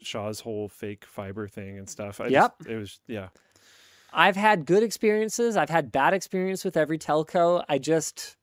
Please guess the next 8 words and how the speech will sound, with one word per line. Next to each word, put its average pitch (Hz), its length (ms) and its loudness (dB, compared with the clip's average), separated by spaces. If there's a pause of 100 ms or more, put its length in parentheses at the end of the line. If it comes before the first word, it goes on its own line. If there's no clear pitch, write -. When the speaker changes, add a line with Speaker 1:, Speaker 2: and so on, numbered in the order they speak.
Speaker 1:
When 147 100 -2
your 147 120 0
company's 151 460 -2
that 117 240 0
big 113 280 -8
too, 120 360 -8 (220)
it's - 640 -8 (200)
the, 101 300 -6